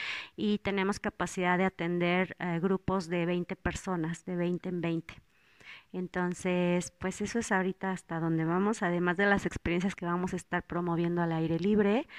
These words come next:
y que estamos trabajando en ellas para irlas ofertando, ofreciendo y teniendo como, como la oportunidad, ¿no? De que las empresas nos vayan contactando y vayan, am, y de acuerdo a lo que necesiten, por supuesto que tenemos una reunión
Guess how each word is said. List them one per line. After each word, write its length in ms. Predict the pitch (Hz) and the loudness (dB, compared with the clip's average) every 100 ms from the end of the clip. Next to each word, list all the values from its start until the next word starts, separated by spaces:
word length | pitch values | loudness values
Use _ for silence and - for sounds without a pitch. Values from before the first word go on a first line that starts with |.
| - - - | -16 -14 -8
y 100 | 190 | -6
que 80 | 185 | -6
estamos 380 | - 190 190 | -2 -2 -2
trabajando 540 | - 180 175 - 175 185 | -2 0 0 -2 -4 -2
en 120 | 196 | 0
ellas 320 | 202 185 196 | 2 0 -2
para 220 | _ 175 | _ -4
irlas 320 | 170 175 175 185 | -2 -4 -4 -6
ofertando, 580 | 160 175 - 175 175 | -8 -14 -8 -4 -4
ofreciendo 520 | 175 165 170 196 202 208 | -4 -8 -10 -6 -2 -4
y 40 | |
teniendo 460 | - 175 170 165 175 | -4 -6 -4 -4 -6
como, 420 | 170 170 165 165 _ _ _ _ | -6 -2 -2 -4 _ _ _ _
como 240 | 170 170 | -6 0
la 120 | 170 | 0
oportunidad, 640 | 170 175 - 180 190 202 196 | 0 -4 -4 0 4 4 4
¿no? 180 | 180 | 2
De 100 | 262 | 0
que 140 | - 180 | -2 0
las 240 | 165 165 | 0 0
empresas 460 | 165 156 170 - 180 | -2 -2 -4 -4 -2
nos 180 | 185 175 | -2 -2
vayan 260 | 165 170 | -4 -2
contactando 680 | 185 190 220 - 247 226 247 | -4 -4 -6 -4 0 2 2
y 160 | 285 196 | 4 2
vayan, 420 | 170 170 170 170 - - - - | 2 0 0 -4 -10 -18 -20 -8
am, 340 | - 170 156 - | -2 0 -2 -6
y 180 | - - | -6 -6
de 200 | - 175 | -6 2
acuerdo 340 | 190 - 208 214 | 2 4 4 4
a 40 | |
lo 120 | 214 | 2
que 100 | - | -2
necesiten, 800 | 190 185 196 - 233 233 202 208 | -4 -4 -4 -2 -2 0 2 2
por 140 | 247 202 | 0 -4
supuesto 320 | - - - | -4 -8 -6
que 80 | - | -8
tenemos 380 | 175 175 180 196 | -4 -4 -4 -2
una 160 | 185 | 0
reunión 440 | 180 180 180 185 | 0 2 2 2